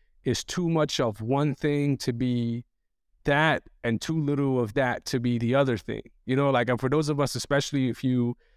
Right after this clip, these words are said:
say your parents are first generation here or you're a mixed child, right? Y-,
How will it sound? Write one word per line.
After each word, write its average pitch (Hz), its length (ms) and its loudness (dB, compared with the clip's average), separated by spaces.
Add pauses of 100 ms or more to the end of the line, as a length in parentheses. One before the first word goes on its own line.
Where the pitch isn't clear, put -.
say - 180 0
your 123 180 2
parents 123 460 0
are 113 120 0
first 131 320 -2
generation 131 520 0
here 127 460 -2 (380)
or 113 440 0
you're 117 260 0
a 107 40 -2
mixed 139 400 -2
child, 131 760 0 (360)
right? 127 280 2
Y-, 107 140 -10